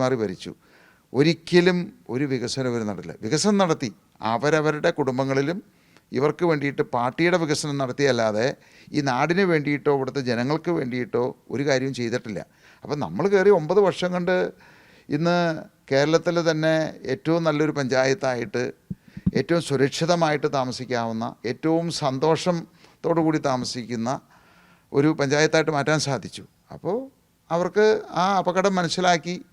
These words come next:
ഇനി ഒരു ഇലക്ഷനിലും അവർക്ക് കിട്ടില്ല എന്ന് വന്നു കഴിഞ്ഞപ്പോൾ അവർ ചെയ്ത പ്രവൃത്തി അത്. അപ്പം നമ്മൾ അതിന് കോടതിയെ സമീപിച്ചു. കോടതി അതിൽ വളരെ ശക്തമായിട്ടുള്ളൊരു ഓർഡറാണ് തന്നിരിക്കുന്നത്.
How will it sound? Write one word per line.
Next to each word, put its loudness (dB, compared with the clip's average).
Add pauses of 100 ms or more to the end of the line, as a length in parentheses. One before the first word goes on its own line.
ഇനി -2
ഒരു 6
ഇലക്ഷനിലും -2 (380)
അവർക്ക് -2
കിട്ടില്ല 0 (100)
എന്ന് 0 (240)
വന്നു 0
കഴിഞ്ഞപ്പോൾ 0 (480)
അവർ -4 (100)
ചെയ്ത 2
പ്രവൃത്തി 0
അത്. -10 (440)
അപ്പം 2
നമ്മൾ 6 (300)
അതിന് 4 (240)
കോടതിയെ 4 (380)
സമീപിച്ചു. 0 (840)
കോടതി 0
അതിൽ 2 (340)
വളരെ 0
ശക്തമായിട്ടുള്ളൊരു 2
ഓർഡറാണ് 0
തന്നിരിക്കുന്നത്. -8